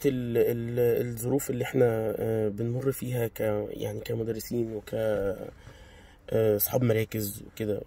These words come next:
وأنا بجمع بين الاتنين، يعني الواحد مدرس والحمد لله، آه، يعني،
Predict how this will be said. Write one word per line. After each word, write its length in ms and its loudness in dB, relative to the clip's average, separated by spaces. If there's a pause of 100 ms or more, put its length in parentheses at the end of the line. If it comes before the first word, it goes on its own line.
وأنا 280 4
بجمع 320 2
بين 160 -2
الاتنين، 520 -2
يعني 400 -6
الواحد 240 -8 (100)
مدرس 440 0
والحمد 300 -2
لله، 160 0
آه، 600 -4
يعني، 340 -4